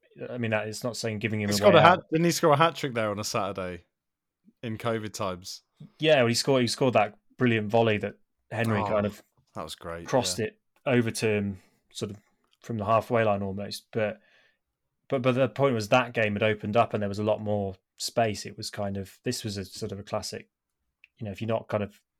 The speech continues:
Speaker 1: getting any hold-up play or able to do some stuff from that, it's just not for him. But I suppose someone like, if we'd had Joseph in the team, I,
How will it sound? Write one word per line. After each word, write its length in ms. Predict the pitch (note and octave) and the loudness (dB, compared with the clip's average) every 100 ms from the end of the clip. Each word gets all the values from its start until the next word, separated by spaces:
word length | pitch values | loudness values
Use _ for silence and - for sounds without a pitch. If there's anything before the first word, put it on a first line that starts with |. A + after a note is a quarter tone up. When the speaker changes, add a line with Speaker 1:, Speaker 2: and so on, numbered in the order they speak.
| _ _ - | _ _ -8
Speaker 1:
getting 200 | G#2+ G#2+ | -8 -6
any 120 | G2+ | -6
hold-up 360 | G#2 G#2 G2+ - | -4 -2 -4 -4
play 260 | G#2 G2 | -2 -2
or 160 | G2 G2 G2 _ A#2+ | -4 -8 -14 _ -10
able 160 | G#2+ | -8
to 80 | G2 | -8
do 100 | G#2+ | -8
some 160 | - G#2 | -8 -8
stuff 240 | A2 G2+ | -10 -10
from 120 | G2+ | -10
that, 180 | G#2+ G#2 | -12 -12
it's 220 | A#2+ - - | -14 -16 -16
just 160 | - - | -18 -14
not 180 | G#2 - | -14 -8
for 220 | C3 A#2 | -6 -4
him. 140 | G2 G2 | -6 -12
But 180 | G2+ - _ _ - - _ _ _ _ _ _ _ _ _ | -14 -16 _ _ -20 -20 _ _ _ _ _ _ _ _ _
I 40 | A2+ | -10
suppose 220 | A2 G2+ | -6 -4
someone 220 | A2 G#2+ | -2 0
like, 160 | G2+ G#2 | -2 -2
if 80 | - | 2
we'd 80 | B2+ | 2
had 120 | G#2 | 4
Joseph 380 | A2+ A2+ G2+ G2+ | 2 0 -2 -10
in 60 | |
the 40 | G2 | -12
team, 300 | - G2 | -10 -10
I, 60 | G2 | -10